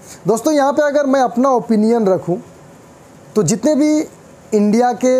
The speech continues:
airports हैं, सबको central government का guideline follow करना चाहिए। Central government को एक guideline देना चाहिए सारे airports को, जिसमें risk वाले country का नाम भी same हो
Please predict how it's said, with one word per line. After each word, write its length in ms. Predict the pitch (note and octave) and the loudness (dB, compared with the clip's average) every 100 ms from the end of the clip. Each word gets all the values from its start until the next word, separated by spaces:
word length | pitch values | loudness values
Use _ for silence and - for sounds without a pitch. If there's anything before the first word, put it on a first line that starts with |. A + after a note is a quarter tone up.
| C4 - - - - - G3 | -2 -6 -16 -20 -20 -6 0
airports 540 | F#3+ F#3 G3+ A3 - | 0 0 -2 -2 -2
हैं, 120 | A3 B3 - - - - - - - - | -4 -4 -14 -20 -20 -20 -20 -20 -20 -14
सबको 500 | - G#3 E3+ - B3+ C4+ | -6 -6 -6 -2 0 0
central 500 | C4 - A3 A#3+ D#4+ | -2 -2 -2 0 0
government 440 | C#4 B3+ A#3 A#3+ A3 | 0 0 2 0 0
का 360 | A#3 A#3 A#3+ - - - - | 0 0 -2 -6 -20 -18 -6
guideline 480 | D#3+ G3 G#3+ B3 B3 | -2 0 0 0 0
follow 280 | G3 G3 F#3+ | 0 0 0
करना 260 | F#3 F3+ | 0 0
चाहिए। 280 | E3+ F3 F3 - - - - | -2 -4 -6 -10 -20 -20 -6
Central 520 | - G#3+ A3 B3+ C4 | -2 0 0 0 0
government 560 | G3 G3+ G#3 A3 A#3 G#3 | 0 2 2 2 0 0
को 320 | A3+ A3 A#3 - - - - F#3+ | 0 0 -2 -10 -20 -20 -6 -4
एक 220 | F#3 G3 | -2 0
guideline 560 | F3+ F#3+ G#3+ B3+ C#4 B3+ | 0 0 0 0 2 2
देना 220 | B3 A#3+ | 0 0
चाहिए 200 | A#3 A3+ | 0 0
सारे 280 | G#3+ G3+ G3+ | 0 2 2
airports 500 | F#3 - G3+ G3 - | 0 0 -2 -2 -4
को, 180 | G#3 B3 - - - - D#3 | -6 -6 -12 -20 -20 -10 -4
जिसमें 320 | F3+ G3 A3+ | -2 0 0
risk 220 | A3 G3+ | 0 0
वाले 220 | B3 A#3+ A#3 | 0 0 0
country 380 | A3 G#3 A3+ | 0 0 0
का 100 | G#3+ | 0
नाम 300 | G3+ F#3+ G#3+ | 0 0 2
भी 140 | G3 A3+ | 0 0
same 300 | - A#3 A#3 | 0 0 0
हो 200 | A3+ | 0